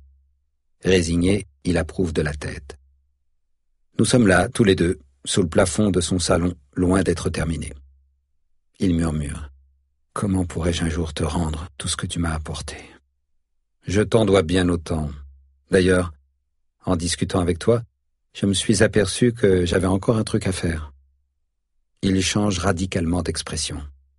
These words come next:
Tu ne vas pas repartir. Une dernière fois. C'est important. Après, ce sera terminé.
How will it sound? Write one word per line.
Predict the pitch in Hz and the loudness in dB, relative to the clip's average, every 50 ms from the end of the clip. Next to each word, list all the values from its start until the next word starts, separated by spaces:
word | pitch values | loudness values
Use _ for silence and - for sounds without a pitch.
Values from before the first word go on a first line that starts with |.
| _ _ _ _ _ _ _ - | _ _ _ _ _ _ _ 0
Tu | - | 2
ne | 110 | 4
vas | 95 98 | 4 4
pas | 92 101 | 2 0
repartir. | 85 85 - 92 82 78 - 82 - - - - - _ _ _ _ _ _ _ _ _ _ _ _ _ _ _ _ _ _ _ _ _ | -2 -2 -4 -4 -4 -4 -6 -6 -8 -8 -10 -14 -20 _ _ _ _ _ _ _ _ _ _ _ _ _ _ _ _ _ _ _ _ _
Une | - 98 92 | 0 2 2
dernière | 82 101 95 90 87 85 80 | 4 4 4 4 2 0 -2
fois. | - - 80 - - - _ _ _ _ _ _ _ _ - | -4 -8 -10 -10 -12 -20 _ _ _ _ _ _ _ _ -8
C'est | - - - 104 92 98 | -4 -2 0 0 0 0
important. | 95 95 - - - - 85 76 76 76 - - _ _ _ _ | 0 0 0 -2 -2 -4 -6 -6 -6 -8 -14 -18 _ _ _ _
Après, | - 110 - - 127 113 101 90 90 - _ _ _ _ _ _ _ _ _ - | -2 -2 0 2 2 2 2 0 -4 -8 _ _ _ _ _ _ _ _ _ -10
ce | - - - | -6 -4 -2
sera | 90 - 92 92 | -2 -2 -2 -2
terminé. | - - 95 80 82 73 71 69 - | -2 -2 -2 0 -2 -4 -6 -10 -14